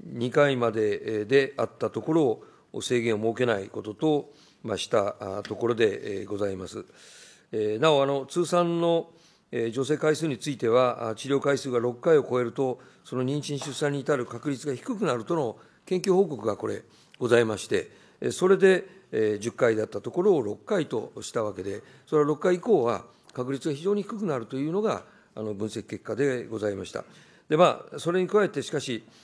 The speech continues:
二十八年度から始まる制度でございますけれども、えー、新規で助成を受ける四十歳未満の方々につきましては、前倒しで本年度から、去年の四月から、えー、新制度を適用して、え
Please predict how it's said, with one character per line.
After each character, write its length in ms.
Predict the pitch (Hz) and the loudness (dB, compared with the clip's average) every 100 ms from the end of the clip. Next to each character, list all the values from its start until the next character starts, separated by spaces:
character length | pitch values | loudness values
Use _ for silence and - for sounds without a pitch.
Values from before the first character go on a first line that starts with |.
| _ - | _ -6
二 140 | 160 | -2
十 140 | 180 151 | 2 2
八 220 | 139 165 | 0 -2
年 120 | 170 | -2
度 80 | 147 | 2
か 80 | 170 | 2
ら 160 | 127 | 4
始 160 | 113 123 | 0 -2
ま 100 | 120 | -2
る 80 | 107 | 0
制 200 | 135 110 | 0 0
度 120 | 101 | -2
で 60 | |
ご 140 | 101 104 | -4 0
ざ 100 | 113 | 0
い 60 | |
ま 100 | 113 | 0
す 100 | 107 | -6
け 80 | - | -8
れ 60 | 92 | -8
ど 120 | 98 | -4
も、 240 | 107 90 - - _ _ | -2 -4 -8 -20 _ _
え 300 | 113 110 104 | -2 0 -2
ー、 40 | 104 | -2
新 260 | 175 180 | -2 -2
規 140 | - 123 | -2 -6
で 120 | 110 | -4
助 120 | 117 | -4
成 200 | 135 135 | -2 0
を 60 | 127 | 0
受 100 | 139 | -2
け 80 | |
る 80 | 120 | -2
四 220 | 113 151 | 0 -2
十 140 | 147 156 | -4 -6
歳 260 | - 160 | -4 -4
未 160 | 156 202 | -2 0
満 240 | 233 123 | 0 0
の 200 | 104 - - _ _ _ | -4 -8 -14 _ _ _
方 260 | 123 120 113 | -4 -2 -2
々 240 | 101 104 | -2 -4
に 120 | 101 | -6
つ 140 | - - | -12 -12
き 100 | 139 | -6
ま 120 | 151 | -4
し 80 | - | 2
て 80 | 208 | 4
は、 240 | 139 - - _ _ | 4 2 -10 _ _
前 200 | 123 127 | 4 4
倒 180 | 127 123 | 4 2
し 80 | - | -2
で 80 | 127 | -6
本 280 | 107 220 247 | 0 0 2
年 120 | 214 | 0
度 100 | 120 | -2
か 100 | 85 | -8
ら、 80 | - _ _ _ _ | -18 _ _ _ _
去 100 | - | 0
年 100 | 151 | 0
の 80 | 117 | 0
四 120 | 135 | -2
月 180 | 143 - | -2 -2
か 80 | 117 | -6
ら、 100 | - - _ _ _ - | -6 -16 _ _ _ -2
え 460 | 113 104 104 107 | 0 0 -2 -4
ー、 0 | |
新 220 | 104 120 110 | -6 -6 -2
制 160 | 113 | 0
度 120 | 160 | 2
を 60 | 196 | 2
適 260 | 107 92 113 | 0 -6 -6
用 120 | 98 | -6
し 80 | - | 0
て、 380 | 165 151 - _ _ - | 0 0 -6 _ _ -6
え 840 | 107 101 101 98 104 113 - 104 | -4 -2 -4 -6 -10 -10 -14 -14